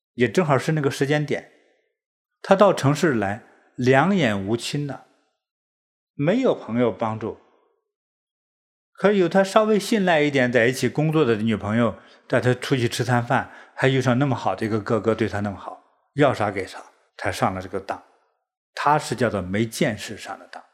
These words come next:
还有很多是有一定的见识也上当。其实最重要上当的原因呢，多数人都是有那份贪念呢所造成的。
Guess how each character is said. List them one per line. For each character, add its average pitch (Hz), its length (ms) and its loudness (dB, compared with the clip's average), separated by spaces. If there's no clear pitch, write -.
还 214 180 0
有 240 60 0
很 147 180 0
多 180 80 2
是 190 180 0
有 120 320 2
一 151 40 2
定 247 180 2
的 160 80 0
见 131 280 2
识 107 240 -4
也 98 180 -4
上 107 280 -4
当。 - 200 -12
其 - 200 0
实 127 220 2
最 139 260 -2
重 139 160 2
要 120 80 4
上 120 220 2
当 113 80 2
的 107 80 -2
原 98 240 -4
因 104 160 -2
呢， 95 160 -6
多 156 220 4
数 151 160 0
人 107 200 2
都 113 140 2
是 95 340 -4
有 95 240 -2
那 113 220 2
份 95 340 -4
贪 113 380 -4
念 101 240 -6
呢 - 80 -20
所 101 140 -4
造 98 300 0
成 - 240 -16
的。 - 160 -20